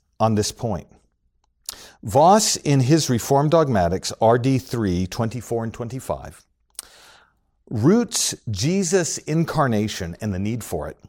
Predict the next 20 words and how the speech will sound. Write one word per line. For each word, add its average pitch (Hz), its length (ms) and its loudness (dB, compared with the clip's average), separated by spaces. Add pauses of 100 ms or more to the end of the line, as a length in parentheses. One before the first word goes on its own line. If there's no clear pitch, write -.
(800)
exclusively 139 1400 0 (420)
in 127 200 2
fallen 185 680 6
man's 143 540 2
need 123 600 -4 (140)
of 101 200 -6
redemption. 90 560 -6 (1500)
The 117 100 2
incarnation 180 540 2
of 127 80 0
Jesus 147 420 -2
flows 143 280 2
directly, 135 460 -2
and 113 100 -4
this 107 140 -8
is 107 80 -10
a 110 60 -6
quote 127 240 -2
from 113 160 -6
Vos, 117 340 2